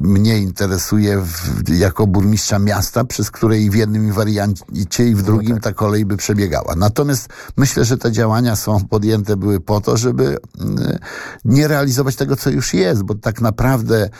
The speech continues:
Speaker 1: ta dokumentacja, która jest wykonana, to, co my mamy, co do-, otrzymaliśmy, e, do wglądu, to jest niewiele odbiega od projektu. Tam trzeba oczywiście jeszcze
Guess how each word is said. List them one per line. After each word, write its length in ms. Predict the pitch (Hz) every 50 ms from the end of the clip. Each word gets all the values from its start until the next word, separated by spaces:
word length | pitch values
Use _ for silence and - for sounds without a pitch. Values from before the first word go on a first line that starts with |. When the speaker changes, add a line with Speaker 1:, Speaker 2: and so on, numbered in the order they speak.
| - - - - - _ _ _ _ _ _ _
Speaker 1:
ta 360 | - - - 135 135 135 120
dokumentacja, 720 | 101 98 92 - - 98 101 98 92 - 117 107 - 110 95
która 280 | - - - 95 98 95
jest 200 | 95 95 90 98
wykonana, 680 | 98 101 - - 107 104 101 90 78 71 58 - - - - - - - - _ _ _
to, 240 | - - 120 120 127
co 180 | 113 - - 117
my 120 | 113 113
mamy, 480 | 107 110 110 98 95 92 85 82 87 - - - -
co 180 | - - 98
do-, 140 | 92 101 -
otrzymaliśmy, 960 | - 95 101 - - - 98 101 98 101 95 - - - 85 85 80 73 57 52 82 82 67 73 85 80
e, 40 | 80
do 140 | 80 90 87
wglądu, 600 | 87 92 98 98 87 80 78 76 85 95 113 127 - - - - - - - - - - _ _ _ _ _ _
to 160 | - - 147
jest 180 | 156 156 131 - 226 185
niewiele 520 | 135 143 135 131 143 139 139 135 127 117
odbiega 440 | 113 104 95 95 98 92 87 85 87
od 140 | 85 78 -
projektu. 560 | - - 80 80 71 57 - - - - -
Tam 280 | - - - - 110 107
trzeba 320 | - - 107 98 104 95
oczywiście 560 | 92 90 - - 190 247 240 - - - 107
jeszcze 580 | 101 95 87 85 - - - 87 87 85 76